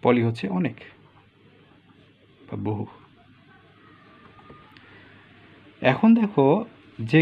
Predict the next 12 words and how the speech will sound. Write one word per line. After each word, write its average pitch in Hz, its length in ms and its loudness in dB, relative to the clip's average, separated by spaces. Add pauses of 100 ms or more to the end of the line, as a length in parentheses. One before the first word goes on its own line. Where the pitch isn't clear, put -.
(120)
কার্বক্সিলিক 143 560 2
অ্যাসিডের 160 360 0
অণুতে 151 300 0 (580)
একটি 151 400 0
মাত্র 170 180 2 (140)
কার্বক্সিল 135 520 4
মূলক 131 180 0 (120)
থাকে, 120 240 -2 (960)
সেটা 120 260 -4
হচ্ছে 120 160 -10 (120)
মনোকার্বক্সিলিক 107 840 -4
অ্যাসিড। - 260 -14